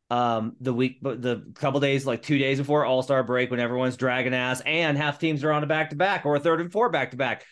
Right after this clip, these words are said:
Thanks, N B A. Appreciate that. Also joining me is Albert Wynn. He is straight back from watching his Dallas Mavericks lose to the Minnesota Timberwolves. Ow!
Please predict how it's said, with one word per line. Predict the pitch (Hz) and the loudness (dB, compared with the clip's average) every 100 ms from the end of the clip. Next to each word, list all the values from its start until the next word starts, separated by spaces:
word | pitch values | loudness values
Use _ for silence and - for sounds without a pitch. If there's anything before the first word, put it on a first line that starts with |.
| - | 0
Thanks, | 233 214 | 2 4
N | 180 | 2
B | 175 | 4
A. | 185 | 4
Appreciate | 202 220 208 165 139 | 2 0 0 -2 0
that. | 139 110 - - - | 0 -2 -6 -10 -2
Also | 156 131 | 0 2
joining | 156 156 | 4 4
me | 156 | 2
is | 139 | 0
Albert | - 156 147 | 0 0 2
Wynn. | 135 165 160 | 0 0 0
He | 165 165 | 0 0
is | 123 113 _ | -2 -6 _
straight | - - - 165 156 | -14 -10 0 2 2
back | 151 143 - - _ _ _ _ | 0 -2 -6 -16 _ _ _ _
from | 160 165 151 139 | 2 4 4 2
watching | 147 151 160 | 2 2 -2
his | 135 180 170 | -2 0 0
Dallas | 147 143 135 123 | 2 2 2 0
Mavericks | 131 143 135 127 120 | -2 -2 0 -2 -4
lose | 131 139 131 | -2 0 0
to | 131 | -2
the | 123 | -2
Minnesota | 120 143 135 147 120 | 2 2 2 2 0
Timberwolves. | 101 151 139 127 123 127 151 | -2 -2 0 2 2 2 2
Ow! | 277 440 453 466 466 466 453 440 427 415 392 381 349 330 320 285 | 4 6 6 8 8 8 8 8 8 8 8 8 8 6 4 0